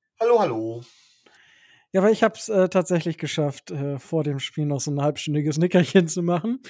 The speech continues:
Speaker 2: Nicht ganz beabsichtigt, aber es hat alles gut funktioniert. Ja, aber bevor wir zum, äh, Spiel der Spiele, zum Super Bowl kommen, ähm, haben wir ein paar News. Und zwar,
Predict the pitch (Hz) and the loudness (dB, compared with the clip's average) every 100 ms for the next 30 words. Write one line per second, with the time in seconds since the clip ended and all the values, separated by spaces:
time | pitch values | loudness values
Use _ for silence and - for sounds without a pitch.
0 | - - - _ _ - 202 - - 240 | -20 -20 -20 _ _ -2 0 0 2 2
1 | 269 - 285 277 277 294 - 277 269 285 | 2 -2 2 0 0 -4 -4 -4 -2 -2
2 | 339 285 277 254 240 233 247 - - - | 2 0 2 -4 -2 0 0 0 -4 4
3 | 214 233 - - 277 349 403 170 _ - | 4 4 -2 2 2 2 0 -2 _ -20
4 | - 135 - 311 240 247 254 - 349 320 | -20 -18 -2 0 2 2 2 2 0 0
5 | - 302 285 - 240 254 214 - 262 285 | -2 -2 -2 -4 -2 0 0 -4 -2 0
6 | 233 233 226 - 233 220 214 226 220 175 | 4 4 4 -2 0 0 2 0 -2 -4
7 | 208 202 180 185 175 - 165 175 175 - | -2 0 2 2 2 2 0 0 -6 -14
8 | - - - - 214 202 185 175 233 262 | -20 -20 -20 -2 4 4 2 -4 0 2
9 | 254 247 - 254 269 302 214 220 - 233 | 2 2 4 2 4 2 0 -2 0 2
10 | 233 220 | 0 -2